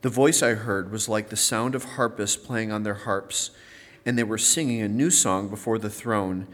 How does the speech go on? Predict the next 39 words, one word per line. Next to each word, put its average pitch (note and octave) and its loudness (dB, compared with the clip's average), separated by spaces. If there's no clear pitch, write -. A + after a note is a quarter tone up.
and B2 -2
before B2 0
the A#2 0
four C3+ 0
living B2 -2
creatures, G#2+ -4
and A2+ -4
before A2 -2
the G#2 -2
elders. F#2+ -4
No B2+ 4
one A#2+ 4
could G#2+ -6
learn B2 2
that G#2+ 0
song G2 -2
except A2 -2
the G#2+ -2
one A2 0
hundred A2 -4
forty-four G#2+ -4
thousand G2 -2
who C3 4
had B2+ 4
been A#2 -2
redeemed G#2+ -2
from G#2+ -6
the G2+ -6
earth. F#2 -4
It C#3 0
is A2 -2
these A#2+ 2
who A#2+ -2
have G#2+ 2
not A2 -2
defiled B2+ 0
themselves G#2 -2
with G#2+ -8
women, G#2 -4